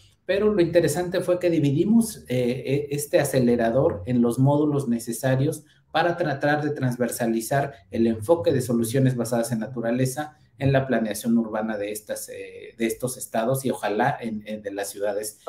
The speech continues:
que se encuentran dentro de ellos. El primer módulo fue, eh, enfocado a la vulnerabilidad, esto que comentaba, eh, Roberto Sánchez, se tiene que saber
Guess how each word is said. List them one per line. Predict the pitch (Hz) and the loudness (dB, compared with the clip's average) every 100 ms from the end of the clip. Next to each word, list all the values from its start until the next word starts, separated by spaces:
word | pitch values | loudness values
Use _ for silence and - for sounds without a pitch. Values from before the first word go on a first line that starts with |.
| - - | -14 -10
que | |
se | 101 107 | -10 -10
encuentran | 101 113 104 107 107 | -6 -6 -4 -2 0
dentro | 107 101 107 101 | -2 -4 -6 -4
de | 107 | 2
ellos. | 117 - - - _ - - - _ | 0 0 -12 -20 _ -10 -10 -16 _
El | 120 120 | 0 6
primer | 135 135 147 | 8 8 6
módulo | 147 143 147 147 | 6 6 6 4
fue, | 147 147 156 170 - _ _ | 2 2 2 0 -10 _ _
eh, | 127 120 123 | 2 2 2
enfocado | 123 127 131 139 143 | 0 0 0 2 4
a | |
la | 135 | 4
vulnerabilidad, | 120 117 113 113 113 110 110 120 120 | 4 2 2 0 -2 -4 0 0 0
esto | 123 139 | -2 -4
que | - 117 | -6 -4
comentaba, | 113 110 110 127 123 117 104 104 | -2 -2 0 2 4 2 0 -2
eh, | 107 | -4
Roberto | 107 110 113 - | -2 -2 -2 -4
Sánchez, | 113 120 117 - 101 | -2 -2 -2 -6 -12
se | - - | -10 -10
tiene | 107 131 143 | 0 2 2
que | 165 | 0
saber | 131 113 120 135 | -4 0 0 -2